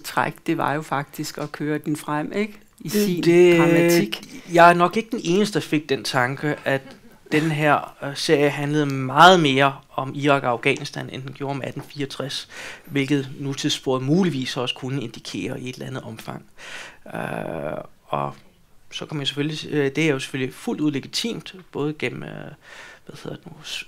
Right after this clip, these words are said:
Speaker 2: spillefilm, serier og dokumentarer, at dyrke de her, de her ting og diskutere de her ting, som er vigtige, bliver diskuteret,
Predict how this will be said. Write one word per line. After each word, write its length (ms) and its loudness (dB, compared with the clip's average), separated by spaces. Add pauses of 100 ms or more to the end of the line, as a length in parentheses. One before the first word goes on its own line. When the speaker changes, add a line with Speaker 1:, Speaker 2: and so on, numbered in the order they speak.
Speaker 2:
spillefilm, 520 -6
serier 420 2
og 180 -2
dokumentarer, 600 6
at 200 -6
dyrke 260 -2
de 160 -8
her, 340 -4
de 140 -10
her 60 -6
ting 280 0
og 160 -2
diskutere 400 4
de 40 2
her 80 0
ting, 260 -4 (160)
som 220 2
er 40 -8
vigtige, 520 2 (220)
bliver 160 2
diskuteret, 640 -2